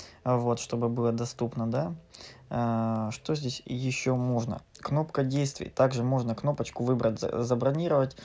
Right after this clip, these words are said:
за-, э, резервировать, да. А, вот, но это кому нужно. А, это тоже отдельная тема, щас я не, про неё не буду вам рассказывать. На этом всё.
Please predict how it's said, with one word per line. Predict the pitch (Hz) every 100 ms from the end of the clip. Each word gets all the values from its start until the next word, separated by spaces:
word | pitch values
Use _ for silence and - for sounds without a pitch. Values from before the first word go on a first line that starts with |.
| - -
за-, | 120 123 127 - -
э, | 85 120 92
резервировать, | 131 123 123 143 170 135 117
да. | 123 151 160 - - - -
А, | 113 113 113
вот, | 110 113
но | 135 165 -
это | 135 120
кому | - 120 135 - -
нужно. | 123 135 127 113 110 - - - - -
А, | 117 113 110
это | 143 139
тоже | 139 135 127
отдельная | - 131 139 123 120
тема, | 131 180 160
щас | 139 127 -
я | 120
не, | 120
про | - 120
неё | 127
не | 143 127 135
буду | 123 120 117
вам | 120 120
рассказывать. | 120 - 107 - - - - - - - - - -
На | 139
этом | 165 160
всё. | 160 175 185